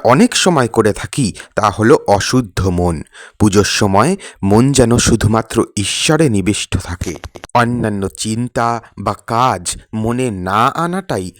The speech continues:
সবচেয়ে বড় কথা। দ্বিতীয় ভুল হলো অশুদ্ধ উচ্চারণ। মন্ত্র উচ্চারণের সময় সঠিক উচ্চারণের দিকে খেয়াল রাখতে হবে। যদি আপনি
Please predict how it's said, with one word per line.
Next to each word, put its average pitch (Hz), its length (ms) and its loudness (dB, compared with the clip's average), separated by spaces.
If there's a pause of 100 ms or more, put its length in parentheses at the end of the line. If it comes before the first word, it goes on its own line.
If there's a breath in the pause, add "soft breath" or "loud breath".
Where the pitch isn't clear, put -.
সবচেয়ে - 600 -6
বড় 101 140 -2
কথা। - 380 -8 (200)
দ্বিতীয় 143 560 4
ভুল 131 400 2
হলো 104 300 4 (280 loud breath)
অশুদ্ধ 131 540 2 (260)
উচ্চারণ। 120 680 4 (380 loud breath)
মন্ত্র 139 380 4 (140)
উচ্চারণের 135 720 4 (100)
সময় 107 320 2 (260 loud breath)
সঠিক 220 440 0 (120)
উচ্চারণের 135 720 4
দিকে 104 260 0
খেয়াল 113 400 2
রাখতে 104 360 0
হবে। 92 300 -2 (260)
যদি 139 380 6
আপনি 156 320 2